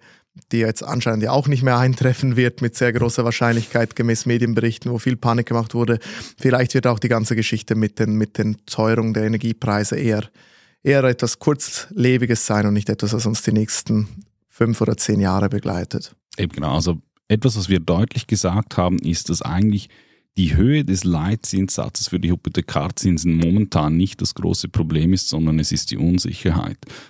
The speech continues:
Speaker 2: Also das heißt, dass da einfach in diesen Sätzen unglaublich viel Unsicherheit eingepriesen ist. Und das sieht man jetzt eigentlich deutlich schön, weil aus welchem Grund kommen eigentlich sonst die Hypothekarzinsen genau ausgerechnet jetzt zurück,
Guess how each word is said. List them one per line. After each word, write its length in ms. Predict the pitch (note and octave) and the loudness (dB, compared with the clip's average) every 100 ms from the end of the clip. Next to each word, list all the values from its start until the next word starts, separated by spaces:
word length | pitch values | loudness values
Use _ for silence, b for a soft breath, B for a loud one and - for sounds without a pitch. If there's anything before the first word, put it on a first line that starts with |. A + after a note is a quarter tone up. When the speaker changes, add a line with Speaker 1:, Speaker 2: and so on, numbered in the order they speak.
| B | B
Speaker 2:
Also 160 | D#2+ D#2 | -2 0
das 100 | D2+ | 0
heißt, 240 | E2 F#2 | 0 0
dass 140 | E2+ - | -2 0
da 80 | |
einfach 240 | E2 F2 E2+ | 0 2 2
in 80 | E2+ | 0
diesen 360 | D#2+ D#2+ D2+ - | 2 0 0 -2
Sätzen 400 | F2+ F2+ - G2 | -2 -2 -2 0
unglaublich 580 | F#2+ F#2+ F2 E2 F2+ | 2 2 2 2 -2
viel 180 | - E2+ | 0 0
Unsicherheit 1080 | C#2+ F#2 E2 D2 E2+ - - - D#2 D2 - | 2 2 2 0 -2 -4 -4 -2 -2 -2 -2
eingepriesen 580 | D#2 F#2+ A2 - G2+ F#2 | 0 0 2 0 0 0
ist. 220 | F#2+ B B B B _ | 0 B B B B _
Und 100 | A2 | 0
das 120 | F#2+ | 2
sieht 120 | A2+ F#2+ | 0 2
man 120 | G#2 | 2
jetzt 100 | G2 | 2
eigentlich 220 | F#2 F2 | 0 2
deutlich 340 | F2 F2 D#2+ | 2 0 -2
schön, 260 | - G2 A#2 | 0 2 2
weil 200 | E2 E2+ - _ _ _ | 2 0 -4 _ _ _
aus 160 | D#2+ D#2 | -2 2
welchem 240 | F#2+ G2+ | 2 4
Grund 260 | F2 G2+ G#2 | 4 2 2
kommen 260 | - F#2 | 0 0
eigentlich 260 | D2 E2 - | 0 -2 -2
sonst 340 | E2+ G2+ - | 0 0 0
die 60 | F#2 | -2
Hypothekarzinsen 920 | E2+ D2+ D#2+ - D#2 - F2+ D#2+ E2 | -2 -4 -2 0 0 0 0 2 2
genau 260 | D#2+ E2 | 2 0
ausgerechnet 640 | - E2+ - F2+ E2 - D2+ | 0 0 0 0 0 -2 -2
jetzt 260 | E2+ F2 - | -2 -2 -2
zurück, 400 | - F2+ - - | -2 -2 -2 -16